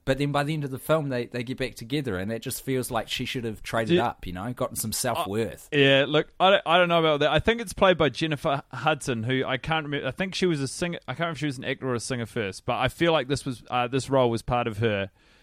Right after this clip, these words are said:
Speaker 2: her, as-, uh, you know, her ascendancy in, in, uh, Hollywood. I mean, it seems absurd to
Speaker 1: Is
Speaker 2: call
Speaker 1: that
Speaker 2: it
Speaker 1: Jennifer
Speaker 2: Hollywood.
Speaker 1: Hudson?
Speaker 2: Yeah, yeah, I'm pretty sure it is.
Speaker 1: Jesus Christ, I don't know anything about anything. I did not, I did not know
Speaker 2: But
Speaker 1: that. I did not
Speaker 2: did
Speaker 1: put
Speaker 2: you
Speaker 1: that
Speaker 2: not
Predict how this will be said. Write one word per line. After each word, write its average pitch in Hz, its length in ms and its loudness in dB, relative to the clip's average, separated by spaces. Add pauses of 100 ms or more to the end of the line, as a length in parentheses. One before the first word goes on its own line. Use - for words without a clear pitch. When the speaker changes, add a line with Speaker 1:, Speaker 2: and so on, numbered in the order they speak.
(300)
Speaker 2:
her, 110 320 2
as-, - 280 -4
uh, 113 60 -4
you 104 180 -4
know, 98 220 -2
her 113 100 0
ascendancy 120 720 -4
in, 98 300 -6 (560)
in, 107 180 -2
uh, 95 380 -4
Hollywood. 117 640 2 (160)
I 98 80 -6
mean, 110 340 -2 (120)
it - 80 -14
seems 113 240 -4
absurd 107 300 -2
to - 40 -2
Speaker 1:
Is - 80 -4
Speaker 2:
call 302 100 4
Speaker 1:
that - 60 2
Speaker 2:
it - 40 0
Speaker 1:
Jennifer 262 300 2
Speaker 2:
Hollywood. 208 80 4
Speaker 1:
Hudson? 131 500 0 (880)
Speaker 2:
Yeah, 190 220 4
yeah, 185 160 4
I'm 160 80 0
pretty 156 220 0
sure 135 240 0
it 123 80 2
is. 101 400 -4 (500)
Speaker 1:
Jesus 190 480 -4
Christ, 160 460 -6
I 131 80 2
don't 113 160 0
know 107 140 -4
anything 101 360 -6
about 92 220 -6
anything. 87 440 -10
I 143 80 -6
did 139 140 -6
not, 139 300 -2 (260)
I 123 100 0
did 123 120 -8
not 123 220 -4
know 107 160 -2
Speaker 2:
But 170 160 8
Speaker 1:
that. - 60 0
I - 40 -10
did 98 180 -12
not - 100 -6
Speaker 2:
did 208 120 8
Speaker 1:
put 226 60 6
Speaker 2:
you 226 60 6
Speaker 1:
that 208 40 4
Speaker 2:
not 233 140 10